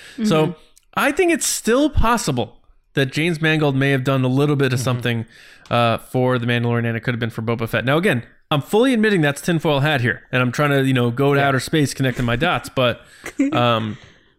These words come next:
Speaker 2: Watch out,
Speaker 1: uh,
Speaker 2: someone might
Speaker 3: and
Speaker 2: tweet
Speaker 3: also,
Speaker 2: at you.
Speaker 3: and also,
Speaker 1: <laughs> I know.
Speaker 3: scrap all that.
Speaker 1: Yeah.
Speaker 3: There's no plans with Boba Fett anymore, and Lucasfilm goes, "Never mind, we take it back. You can have him if you want."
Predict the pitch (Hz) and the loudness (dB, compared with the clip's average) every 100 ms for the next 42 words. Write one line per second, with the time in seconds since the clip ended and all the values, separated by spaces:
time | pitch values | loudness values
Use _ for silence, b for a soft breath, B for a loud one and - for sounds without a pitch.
0 | b 180 190 - - - 214 208 208 226 | b -4 -2 0 -2 0 0 0 0 0
1 | 226 220 160 202 180 - - - - - | 2 0 2 0 0 -2 -10 -8 -14 -20
2 | - - - - - - 196 233 196 220 | -18 -18 -18 -20 -20 -4 -2 0 2 2
3 | 208 196 165 147 - 113 117 120 123 - | 2 2 2 0 -6 -4 0 0 -2 -2
4 | 180 196 202 - 151 131 123 110 - - | 0 0 0 2 2 2 -2 -4 -12 -6
5 | 110 151 139 170 175 196 214 - 202 190 | 0 2 2 4 4 4 4 4 2 2
6 | 175 160 - 170 151 - 151 143 147 147 | 0 -2 0 0 0 0 -2 -2 -4 -2
7 | 143 139 131 117 117 135 143 143 151 - | 0 0 0 -2 -2 -2 0 0 -2 -2
8 | 151 131 123 135 127 120 147 156 143 127 | -2 -2 -2 0 0 -2 -2 0 0 -2
9 | 123 120 135 113 120 110 104 120 123 120 | -4 -4 -6 -6 -6 -8 -8 -10 -4 -4
10 | 120 117 - 117 110 101 | -4 -8 -8 -8 -8 -10